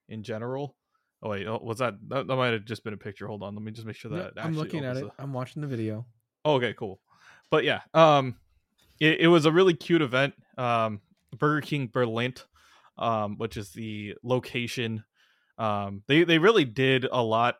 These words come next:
Speaker 1: of interior decorating for it. I,
Speaker 2: Oh,
Speaker 1: I'm
Speaker 2: yeah, there's
Speaker 1: totally
Speaker 2: a
Speaker 1: down
Speaker 2: lot
Speaker 1: for
Speaker 2: of
Speaker 1: more of
Speaker 2: detail
Speaker 1: these.
Speaker 2: here.
Speaker 1: Um,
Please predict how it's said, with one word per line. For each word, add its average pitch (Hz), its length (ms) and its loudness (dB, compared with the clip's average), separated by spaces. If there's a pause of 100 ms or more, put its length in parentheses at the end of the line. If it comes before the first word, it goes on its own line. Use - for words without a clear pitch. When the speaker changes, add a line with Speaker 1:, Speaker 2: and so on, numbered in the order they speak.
Speaker 1:
of 110 300 -6
interior 120 420 -2
decorating 147 460 -2
for 190 200 -2
it. 214 100 -4
I, 123 120 -2
Speaker 2:
Oh, 117 60 0 (100)
Speaker 1:
I'm - 80 -2
Speaker 2:
yeah, 127 60 0
there's 123 100 -2
Speaker 1:
totally 170 240 2
Speaker 2:
a 104 40 -6
Speaker 1:
down 110 240 -2
Speaker 2:
lot 131 80 -8
Speaker 1:
for 139 100 -6
Speaker 2:
of 139 40 -8
Speaker 1:
more 143 140 -6
of 151 80 -4
Speaker 2:
detail 196 160 -4
Speaker 1:
these. 190 100 -10
Speaker 2:
here. 101 300 -12 (680)
Speaker 1:
Um, 110 400 -2